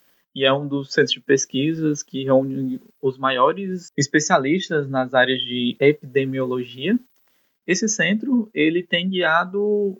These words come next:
é, o combate à covid dezenove em vários países, como Estados Unidos,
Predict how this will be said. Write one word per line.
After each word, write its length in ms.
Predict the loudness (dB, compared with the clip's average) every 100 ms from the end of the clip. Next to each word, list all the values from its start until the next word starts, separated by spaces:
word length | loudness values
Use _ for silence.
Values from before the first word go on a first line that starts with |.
| -2
é, 320 | 0 2 0
o 80 | 0
combate 560 | -6 0 2 2 0 -2
à 220 | 0 -2
covid 460 | -2 -2 0 -4 -4
dezenove 580 | -4 0 2 2 2 -6 _ _ -8
em 140 | 0
vários 240 | 2 0
países, 560 | -2 0 0 -2 -8 -6
como 520 | -2 0 0 -2 -4 -6
Estados 340 | 0 0 0
Unidos, 580 | -2 0 2 2 -2